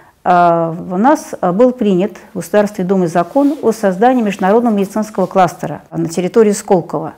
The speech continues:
Тогда было очень много шума, этот закон не сразу был принят. Почему было много шума? Потому что, э, э, это международный медицинский кластер фактически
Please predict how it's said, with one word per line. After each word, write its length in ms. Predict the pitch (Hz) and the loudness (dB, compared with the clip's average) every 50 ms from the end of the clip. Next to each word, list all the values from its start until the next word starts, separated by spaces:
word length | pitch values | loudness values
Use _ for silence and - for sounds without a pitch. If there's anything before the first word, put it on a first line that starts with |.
| - | -2
Тогда 220 | - 208 226 285 277 | 0 2 4 4 4
было 180 | 247 277 254 | 4 4 2
очень 220 | 247 247 - 240 226 | 2 2 2 -2 0
много 220 | 226 233 220 240 | 0 0 0 -2
шума, 280 | 226 - - 311 285 247 | -4 -2 0 2 2 2
этот 200 | - - 185 180 | 2 0 -4 0
закон 320 | - 208 202 - 214 196 202 | 0 0 0 2 0 0 0
не 80 | 208 | 0
сразу 340 | 202 - 220 214 190 170 170 | -2 2 2 2 4 2 0
был 180 | 160 175 175 175 | -2 -4 -6 -4
принят. 400 | - 269 285 262 214 170 - - - | -2 0 0 0 0 -2 -4 -8 -10
Почему 280 | 196 185 - 233 220 | -8 -6 -2 -2 0
было 120 | 202 202 202 | 2 2 2
много 240 | 196 190 180 185 185 | 2 0 0 -2 -4
шума? 240 | - - 190 175 | -4 -2 -2 0
Потому 380 | - 185 - - 185 202 220 208 | 0 -2 0 0 0 2 0 -2
что, 360 | - - - 202 196 196 196 - - - - _ _ - | -4 -2 0 0 0 0 -2 -10 -20 -20 -20 _ _ -2
э, 1000 | - 180 180 180 175 175 175 170 170 170 170 - - - 185 170 170 170 - - | 0 2 4 4 4 4 4 2 2 2 0 0 0 -2 -2 -2 -2 -2 -2 0
э, 80 | - 233 | 0 0
это 160 | 254 254 262 | 0 0 0
международный 480 | 240 233 233 - 226 226 233 208 208 | -2 -2 -2 -2 0 0 0 0 0
медицинский 460 | 208 208 202 208 - 202 196 - - 214 | 0 -2 -2 -4 -6 -6 -6 -6 -10 -8
кластер 360 | - - 311 311 311 - 202 | 0 2 2 2 2 -2 -6
фактически 680 | - 196 185 - - 233 - 214 - - - 220 202 | -4 -4 -4 -4 -8 -10 -10 -10 -10 -6 -6 -6 -6